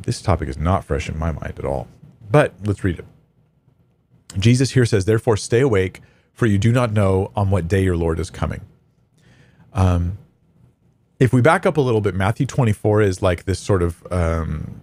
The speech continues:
end times discussion of Jesus. He's talking about various things end times related. Um,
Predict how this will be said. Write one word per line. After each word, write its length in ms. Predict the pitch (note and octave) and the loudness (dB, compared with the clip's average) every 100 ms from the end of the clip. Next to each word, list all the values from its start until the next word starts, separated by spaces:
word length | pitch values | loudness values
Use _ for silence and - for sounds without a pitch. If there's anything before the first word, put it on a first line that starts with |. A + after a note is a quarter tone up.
| _ | _
end 240 | A#2+ A2+ | 2 4
times 360 | F#2 C3 F3 C#3+ | 2 0 2 0
discussion 440 | G2 - E2+ - | -2 -2 -2 -2
of 80 | E2 | -4
Jesus. 340 | D#2+ E2 D#2 - | 0 0 0 -2
He's 120 | F#2+ | 0
talking 300 | A#2 G#2+ A2+ | 2 2 2
about 240 | G#2 F#2+ | 2 2
various 460 | F#2+ G#2+ B2 A2+ - | 2 2 2 0 -4
things 460 | - B2 E2+ F2+ - | -4 -2 -2 -4 -2
end 180 | G2+ F#2 | -2 0
times 320 | G#2 F#2 E2+ | 0 0 0
related. 400 | E2 F#2 E2+ D2 - _ - _ _ | 0 0 0 -4 -14 _ -20 _ _
Um, 380 | F#2+ F2+ F2 | -2 0 -2